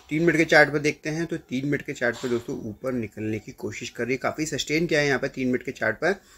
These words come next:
और यहाँ में भी दोस्तों ऊपर निकल जाएगा। अगर ऊपर निकलता है तो हमें अच्छा खासा प्रॉफिट हो सकता है, अगर रिवर्स जाएगा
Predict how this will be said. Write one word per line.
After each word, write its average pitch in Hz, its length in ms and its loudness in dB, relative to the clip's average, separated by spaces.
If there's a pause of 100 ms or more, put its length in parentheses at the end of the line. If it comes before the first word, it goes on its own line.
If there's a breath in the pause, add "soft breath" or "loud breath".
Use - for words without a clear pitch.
(340 loud breath)
और 139 180 -2
यहाँ 120 340 -8
में 120 180 -2
भी 120 160 -6
दोस्तों 117 300 -4
ऊपर 117 140 -4
निकल 113 300 -6
जाएगा। - 320 -16
अगर 131 280 -2
ऊपर 123 200 -2
निकलता 151 360 0
है 143 140 -2
तो 151 260 0
हमें 113 240 -4
अच्छा 110 180 -8
खासा 113 160 -6
प्रॉफिट 113 320 -8
हो 113 80 -8
सकता - 260 -6
है, 127 60 2
अगर 110 120 0
रिवर्स 117 260 2
जाएगा 156 280 6